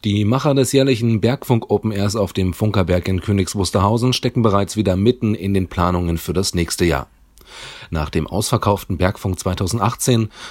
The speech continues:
soll das Open Air auch zweitausendneunzehn wieder Gäste und Veranstalter gleichermaßen zufriedenstellen.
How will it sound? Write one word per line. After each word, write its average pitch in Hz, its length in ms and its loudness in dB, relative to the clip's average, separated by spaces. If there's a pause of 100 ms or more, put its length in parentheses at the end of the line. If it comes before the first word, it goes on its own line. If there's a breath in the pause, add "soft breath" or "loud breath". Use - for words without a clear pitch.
(180 loud breath)
soll - 160 0
das 123 180 2
Open 127 240 0
Air 117 200 0
auch 107 100 -2
zweitausendneunzehn 110 920 2
wieder 95 220 2
Gäste 107 420 2
und 87 180 -4
Veranstalter 87 580 0
gleichermaßen 80 680 0
zufriedenstellen. 92 840 -2